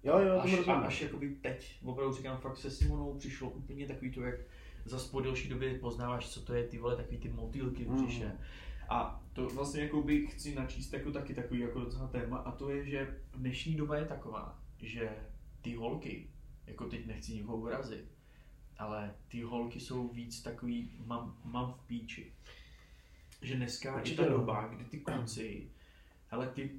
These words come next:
Speaker 2: ty
Speaker 1: Ale i ty
Speaker 2: kluci
Speaker 1: kluci,
Speaker 2: se s-,
Speaker 1: no.
Speaker 2: ale jasně,
Speaker 1: <laughs>
Speaker 2: dobře, ale jakoby ono musíme rozdělit takový to, jako že ty kluci ve věku šestadvacet, pětadvacet, kdy už hledají holku, tak se hrozně snaží o tu holku.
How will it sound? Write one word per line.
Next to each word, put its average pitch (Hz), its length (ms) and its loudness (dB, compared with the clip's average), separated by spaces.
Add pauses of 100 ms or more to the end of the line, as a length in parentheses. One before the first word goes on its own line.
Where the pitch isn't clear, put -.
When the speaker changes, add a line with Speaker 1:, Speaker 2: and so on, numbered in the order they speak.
Speaker 2:
ty 147 60 0
Speaker 1:
Ale 147 140 10
i 175 40 10
ty 175 80 8
Speaker 2:
kluci 156 40 4
Speaker 1:
kluci, 143 140 8
Speaker 2:
se 123 100 2 (100)
s-, - 160 -8
Speaker 1:
no. 139 60 2
Speaker 2:
ale 165 160 4
jasně, - 260 8
Speaker 1:
<laughs> 160 160 12
Speaker 2:
dobře, 131 380 4 (600)
ale 151 300 2
jakoby 190 540 2
ono 165 220 4
musíme 190 400 4
rozdělit 160 560 4
takový 160 320 -2
to, 170 140 4
jako 160 220 4
že 185 120 2
ty 180 180 0
kluci 151 540 4
ve 127 140 0
věku 147 320 2
šestadvacet, 143 720 -2
pětadvacet, 135 540 0
kdy 139 160 -6
už 151 200 0
hledají 127 360 0
holku, 135 560 -2
tak 120 140 -10
se 147 180 -4
hrozně 135 360 0
snaží 123 440 -2
o 104 80 -2
tu 101 140 -10
holku. 98 460 -8